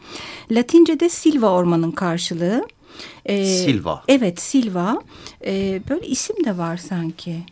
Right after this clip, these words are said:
Speaker 2: Silva.
Speaker 1: Değil mi?
Speaker 2: Evet, var,
Speaker 1: E,
Speaker 2: var.
Speaker 1: İspanyolca ve
Speaker 2: Da Silva var.
Speaker 1: İtalyanca'da.
Speaker 2: Futbolcu hatta.
Speaker 1: Nedir?
Speaker 2: <laughs> Da Silva diye bir
Speaker 1: Da
Speaker 2: futbolcu.
Speaker 1: Silva.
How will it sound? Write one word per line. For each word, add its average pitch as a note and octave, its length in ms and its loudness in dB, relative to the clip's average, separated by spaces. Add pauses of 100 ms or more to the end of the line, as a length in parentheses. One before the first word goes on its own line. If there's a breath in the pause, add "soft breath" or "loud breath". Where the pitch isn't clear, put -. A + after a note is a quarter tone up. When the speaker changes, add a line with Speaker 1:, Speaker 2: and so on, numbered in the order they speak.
(220)
Speaker 2:
Silva. - 460 -6
Speaker 1:
Değil C4+ 140 2
mi? G#3+ 280 0
Speaker 2:
Evet, F#2 360 -6
var, A2 120 2
Speaker 1:
E, G#2+ 140 2
Speaker 2:
var. G2 80 -2 (180)
Speaker 1:
İspanyolca D#4+ 840 4
ve D#4+ 60 2
Speaker 2:
Da D#4 120 8
Silva D4+ 320 4
var. - 20 6
Speaker 1:
İtalyanca'da. C#4 480 0
Speaker 2:
Futbolcu F2+ 480 -4
hatta. - 320 -16 (100)
Speaker 1:
Nedir? E4+ 340 6 (200 loud breath)
Speaker 2:
<laughs> - 220 -8
Da A#2 100 4
Silva G#2 400 0
diye F2+ 180 -4
bir F2+ 60 -8
Speaker 1:
Da E2+ 40 -10
Speaker 2:
futbolcu. G3 320 -2
Speaker 1:
Silva. F#3 440 2